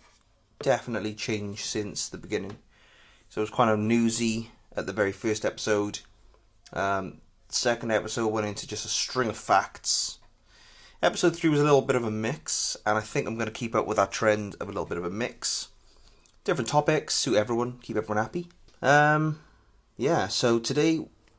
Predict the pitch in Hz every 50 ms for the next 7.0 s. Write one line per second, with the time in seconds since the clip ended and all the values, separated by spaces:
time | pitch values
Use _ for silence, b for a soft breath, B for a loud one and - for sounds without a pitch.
0 | _ _ _ _ _ _ _ _ _ _ - 127 117 120 120 113 117 131 117 123
1 | 120 117 113 113 110 110 - - 107 107 104 104 - 151 110 107 - - 120 -
2 | 139 - - - 117 110 104 104 104 104 - 107 104 117 151 175 180 - - -
3 | B B B B B B B B B B B B B B B B B B - 107
4 | 127 135 139 135 131 139 147 147 151 151 151 156 185 190 B B B B B B
5 | B B B B B B - 123 117 117 113 117 113 113 110 110 113 127 139 151
6 | 147 - - 101 92 92 87 - - - - - - 104 98 98 98 131 151 -